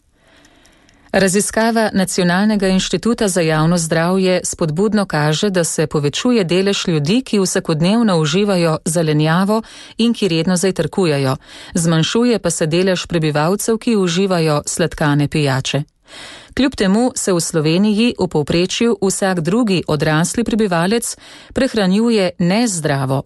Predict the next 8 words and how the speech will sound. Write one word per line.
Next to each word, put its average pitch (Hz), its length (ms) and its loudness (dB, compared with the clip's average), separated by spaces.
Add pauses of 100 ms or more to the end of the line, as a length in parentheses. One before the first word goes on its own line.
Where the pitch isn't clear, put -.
in 160 260 2
z 151 160 -2
manj 175 340 2
zdravju 170 640 0
koristnimi 160 680 0
živili. 143 480 -2 (440)
Urška 240 360 0
Hrast. - 540 -4